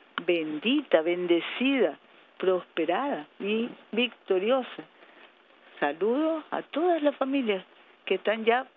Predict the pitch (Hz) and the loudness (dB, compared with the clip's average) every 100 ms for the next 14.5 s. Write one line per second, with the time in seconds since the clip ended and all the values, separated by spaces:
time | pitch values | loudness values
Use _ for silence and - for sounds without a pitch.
0 | _ 208 202 190 220 240 226 175 160 - | _ 0 0 0 -2 -2 -2 -6 -8 -10
1 | - _ _ _ _ - - 180 180 170 | -20 _ _ _ _ -10 -4 -2 -2 -2
2 | 185 220 208 165 160 175 196 214 - _ | -2 -2 -2 -2 0 2 2 -2 -12 _
3 | - 233 220 202 185 175 180 - - - | -2 0 0 -2 -2 -2 -4 -6 -18 -6
4 | 254 285 254 254 208 180 - - 220 240 | -2 -2 -2 -2 -2 -4 -6 -6 -4 -6
5 | - 240 233 - - _ - 180 185 - | -2 -2 -2 -6 -20 _ -6 0 0 0
6 | - 170 165 156 151 160 - 226 247 214 | -2 -2 0 0 0 0 0 0 0 -2
7 | 196 233 285 330 - 170 - - - - | -2 -2 -2 -2 -6 -12 -14 -20 -20 -10
8 | 202 220 302 294 _ _ - - 180 160 | -4 0 0 -4 _ _ -20 -2 -2 0
9 | 170 185 233 240 233 214 196 208 226 233 | 2 2 2 0 -2 -2 -2 0 0 0
10 | 220 202 180 175 165 196 240 233 196 165 | 0 0 -2 -2 -2 -2 -2 -2 0 0
11 | 156 143 131 151 185 233 247 302 - 214 | 0 -2 -2 -2 -2 -2 -4 -2 -4 -2
12 | 226 254 247 254 - 196 247 269 - - | -2 -2 -2 -2 -2 -4 -2 -2 -6 -12
13 | - - - - 185 196 202 196 190 175 | -18 -16 -18 -12 -4 0 0 0 -4 -2
14 | 196 262 262 240 | 0 0 0 -2